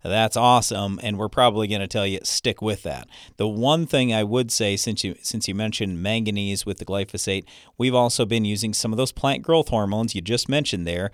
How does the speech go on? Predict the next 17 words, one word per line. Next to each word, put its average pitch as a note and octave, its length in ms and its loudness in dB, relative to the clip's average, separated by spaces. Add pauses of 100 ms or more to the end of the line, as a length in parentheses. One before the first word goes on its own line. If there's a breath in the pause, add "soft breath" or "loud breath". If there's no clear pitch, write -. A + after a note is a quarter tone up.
(300 soft breath)
Uh, F#2 180 0
Mega G#2 320 2
Grow's G2+ 260 -2
the - 60 -14
product A2+ 340 -2
we've A2 140 -2
been F#2 140 -4
using. F#2 260 -4
It's F2 80 -10
got F#2 160 -4
a - 20 -6
couple - 280 -6
different - 240 -8
plant F#2 240 -6
growth A2 220 0
hormones. F2 460 -4 (400 soft breath)
That B2+ 380 2